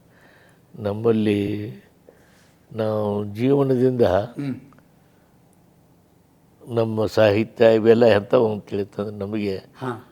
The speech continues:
Speaker 1: ಆನಂದವನ್ನು ಕೊಡುತ್ತವೆ ಅಂತ ಅಂತೀವಿ ನಾವು. ಆನಂದ ಎಂಥದ್ದು? ಅದರಲ್ಲಿ ದುಃಖನೂ ಇರ್ತದೆ,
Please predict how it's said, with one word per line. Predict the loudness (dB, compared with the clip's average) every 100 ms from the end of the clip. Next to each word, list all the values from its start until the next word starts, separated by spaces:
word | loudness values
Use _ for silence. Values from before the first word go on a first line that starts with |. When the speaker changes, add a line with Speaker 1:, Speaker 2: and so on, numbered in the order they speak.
| _ _ -6
Speaker 1:
ಆನಂದವನ್ನು | 0 0 0 -2 -2 -2 -2 -4 -4
ಕೊಡುತ್ತವೆ | -6 -8 -12 -6 -4
ಅಂತ | -2 -2
ಅಂತೀವಿ | -2 -4 -10 -10 -10
ನಾವು. | -14 -20 _ _ _ _ _ -20 _ _ _ _ _ -18
ಆನಂದ | -14 -12 -10 -2
ಎಂಥದ್ದು? | 0 0 -2 2 2 2 2 2 0 -6 -16 _ _ _ _ _ _ _ _ _ -2
ಅದರಲ್ಲಿ | 0 0 -2
ದುಃಖನೂ | -4 0 0 2
ಇರ್ತದೆ, | -2 -2 -4 -6 -10 -16